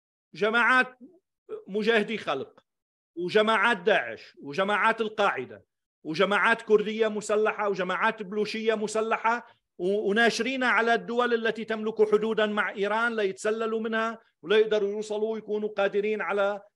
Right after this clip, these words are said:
آه، لعب دور. قطعا هذا يربك، هذا يتعب، لكن هذا لا يغير. شو الوظيفة إذن؟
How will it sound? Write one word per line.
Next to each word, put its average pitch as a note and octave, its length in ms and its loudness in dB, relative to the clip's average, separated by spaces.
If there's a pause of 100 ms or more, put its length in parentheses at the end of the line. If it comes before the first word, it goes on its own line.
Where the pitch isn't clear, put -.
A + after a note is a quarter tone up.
(140)
آه، D#3+ 220 -4
لعب E3+ 320 0
دور. B2 240 -6 (520)
قطعا A3+ 540 0 (360)
هذا F#3+ 240 2
يربك، G3+ 600 2 (320)
هذا F3+ 220 0
يتعب، G#3 500 -2
لكن F3+ 240 -6
هذا E3 200 -6
لا C#3 80 -8
يغير. G#2 520 -16 (1600)
شو E4 180 -4
الوظيفة G#3 520 -2
إذن؟ A2+ 360 -14